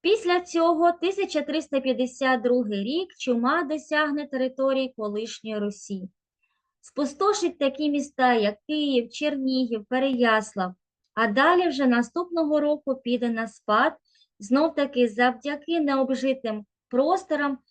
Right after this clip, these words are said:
завдяки величезній території Східної Європи. Увага, третє і четверте питання. Будь ласка, ознайомтеся з їх змістом. Тільки що ми про це поговорили, чому саме євреїв звинувачували і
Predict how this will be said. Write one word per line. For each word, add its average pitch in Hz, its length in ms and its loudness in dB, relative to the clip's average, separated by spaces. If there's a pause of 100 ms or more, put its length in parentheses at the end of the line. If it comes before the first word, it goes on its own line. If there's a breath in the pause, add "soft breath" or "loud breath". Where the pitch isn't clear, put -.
(120)
завдяки 262 440 -2
величезній 240 640 0
території 311 800 -2 (840)
Східної 240 560 0
Європи. 208 500 -4 (680)
Увага, 233 680 2 (120)
третє 269 440 -2
і 349 80 -2
четверте 254 580 -2
питання. 214 640 -2
Будь 247 180 -4
ласка, 214 420 -2
ознайомтеся 208 1080 -6
з - 80 -20
їх 202 200 -4
змістом. 190 640 -4 (800 soft breath)
Тільки 254 340 -2
що 233 200 -4
ми 226 100 -4
про 220 180 -4
це 220 240 0
поговорили, 339 800 0
чому 294 360 -6
саме 247 380 0
євреїв 302 480 -2
звинувачували 262 1080 -4
і 220 420 -8